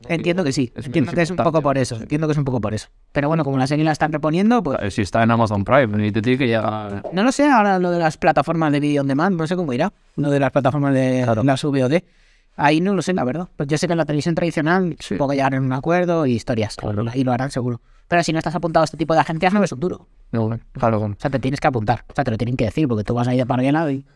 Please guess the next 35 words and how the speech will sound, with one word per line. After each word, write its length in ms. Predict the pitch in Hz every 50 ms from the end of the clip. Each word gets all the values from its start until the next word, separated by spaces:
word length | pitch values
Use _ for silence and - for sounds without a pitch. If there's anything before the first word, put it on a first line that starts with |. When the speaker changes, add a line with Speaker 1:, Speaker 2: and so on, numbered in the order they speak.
| _ _ _
Speaker 2:
y 60 | 147 131
de 80 | 127 -
pardillo 420 | 127 120 123 139 165 185 226 254
y 60 | 202
de 100 | 143 135
repente 520 | 127 123 113 131 123 131 165 170 170 160 - _ _ _ _ _ _ _
todo 120 | 160 156
el 60 | 151
mundo 180 | 143 156 160 160
ahí 140 | 156 165 170
dice, 200 | 160 - - 156
"Ah, 180 | 190 254 294
yo 120 | 240 208 214
cobro 240 | 254 269 254 220 247
esto", 160 | - - 214
y 40 | 226
tú, 100 | - 120 -
"Pero 140 | - - -
bueno, 220 | 113 127 240 294 - -
¿y, 320 | 131 127 127 120 113 123
y 40 | 107
qué 120 | - 135 131
es 80 | -
esto?". 220 | 247 - - - - - - - _ _ _ _ _ - 131
"¿Y 140 | 135 127 123
yo?". 220 | 147 196 - 415 - - - _ _ _ - - _ _ -
Apúntate. 460 | - - 123 131 - 95 - - - -
Speaker 1:
Y 100 | 123 113
de 80 | 107 101
la 100 | 104 104
música 500 | 110 120 - - 127 117 143 147 143 127
de 140 | 120 117
Santa 220 | 101 120 107 110 113
Justa 260 | 107 123 120 -
Speaker 2:
Se 20 | 135